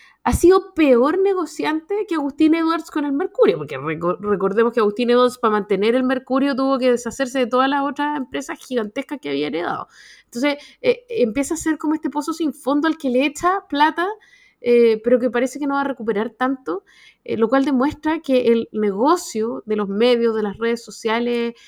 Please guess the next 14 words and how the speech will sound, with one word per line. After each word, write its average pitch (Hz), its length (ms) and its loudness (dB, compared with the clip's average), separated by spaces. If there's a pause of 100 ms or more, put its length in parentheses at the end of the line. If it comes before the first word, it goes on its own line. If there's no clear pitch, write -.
(160)
eh, 190 500 -4
y 220 120 -4
de 208 100 2
las 196 180 0
re-, 214 200 -8
de 196 200 0
las 196 140 4
relaciones 190 460 -4
entre 247 200 -6
personas 233 440 -4
es 254 80 -8
bastante 247 260 -10
más 240 120 -6
complejo, 285 720 -4